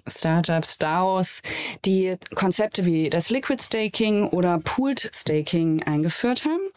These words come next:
wo dann zum Beispiel der, äh, alle ihr eth staken. Und hier ist vielleicht nochmal ganz gut, das Wort Staking zu erklären. Man kann auch staken, ohne eine Node zu betreiben. Das heißt eigentlich, man sperrt diese, diese Liquidität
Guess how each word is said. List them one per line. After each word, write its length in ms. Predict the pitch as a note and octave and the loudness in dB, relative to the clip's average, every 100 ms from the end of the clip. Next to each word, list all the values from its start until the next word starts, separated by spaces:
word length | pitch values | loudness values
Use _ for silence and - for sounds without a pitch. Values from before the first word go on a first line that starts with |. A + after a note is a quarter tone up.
| - | -2
wo 340 | E3+ F3 F3+ | 0 2 2
dann 340 | F3 D#3+ D#3+ - | 2 2 2 0
zum 160 | - E3+ | 0 2
Beispiel 380 | E3+ - F3+ | 2 2 0
der, 160 | E3 D#3+ - - - - - - | 2 0 -4 -10 -8 -4 -4 -2
äh, 80 | F3+ | 0
alle 360 | D#3+ - F3 F3 | 0 0 0 0
ihr 320 | E3 D#3 D3 | 2 0 -2
eth 320 | - A#3 A#3 - - | 0 0 -2 -4 -4
staken. 680 | - - D3+ E3 C#4+ D#4 F4 | -2 0 0 0 0 0 0
Und 120 | F3+ | 0
hier 100 | F3 | 0
ist 80 | E3 | 0
vielleicht 200 | F#3+ E3+ | 0 0
nochmal 160 | F3 D#3+ | 2 2
ganz 240 | D#3 D#3+ | 2 0
gut, 320 | F3 G#3+ - - - | 0 -2 -4 -10 -4
das 220 | F3+ E3 | -2 0
Wort 200 | E3 D#3 | 0 0
Staking 460 | - - E3 G3+ G#3 | 0 0 0 0 0
zu 140 | - | 0
erklären. 560 | A#3+ A#3+ - B3+ C#4+ D4+ - | 0 0 0 0 0 -2 0
Man 200 | F#3+ E3+ | 2 2
kann 180 | - A#3 | 2 2
auch 140 | E3+ | 2
staken, 460 | - F3 F3+ - F#3+ | 2 2 0 0 2
ohne 380 | F3+ F3 F3 - | 2 4 2 0
eine 320 | - - D3+ | -2 0 0
Node 200 | C#3 D3+ | 0 0
zu 280 | - G#3+ G3 | 0 0 2
betreiben. 580 | G#3+ - G3+ A#3 C#4+ | 0 0 0 2 0
Das 160 | B3+ - | 0 0
heißt 300 | D#3 E3 - | 0 2 0
eigentlich, 540 | E3+ E3 F3 G3 - - - - - | 0 2 2 2 0 -2 -6 -6 -2
man 160 | E3+ | 0
sperrt 640 | D#3+ - F#3 G3+ A#3 - - - | 0 0 0 0 0 -2 -6 0
diese, 640 | F#3 E3 E3+ E3 D#3 D#3 - - - - - | 2 4 2 2 2 0 -4 -12 -12 -12 -2
diese 160 | F#3 | 0
Liquidität 960 | F#3 F3+ - E3 D#3 - G#3+ A3+ - - | 2 0 2 2 2 0 0 2 -2 -6